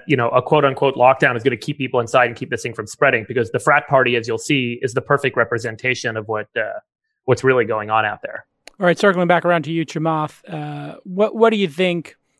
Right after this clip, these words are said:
Speaker 2: of what the two Davids sort of outlined there in terms of the path forward and, and how we all handicapped what was going on?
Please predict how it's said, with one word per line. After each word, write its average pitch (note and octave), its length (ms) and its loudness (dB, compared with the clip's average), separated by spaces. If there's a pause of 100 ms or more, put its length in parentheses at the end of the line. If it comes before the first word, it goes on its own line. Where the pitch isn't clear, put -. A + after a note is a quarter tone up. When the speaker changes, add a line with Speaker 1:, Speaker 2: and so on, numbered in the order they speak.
(140)
Speaker 2:
of D#3 240 0
what D#3 180 0
the - 60 -6
two D#3+ 160 -4
Davids D3+ 400 -2
sort D3 180 -2
of C#3 80 -4
outlined D#3 540 -2
there C#3+ 220 -4
in C#3+ 100 -8
terms C#3 320 -8
of C#3+ 400 -8
the D#3 100 -4
path D#3+ 280 0
forward D3+ 400 -2
and, C#3+ 120 -6
and C#3+ 300 -6 (800)
how F3+ 180 2
we D#3+ 200 2
all D3+ 160 0
handicapped D3+ 840 -4
what D#3 160 -4
was C#3+ 100 -6
going C#3 200 -6
on? C#3+ 160 -8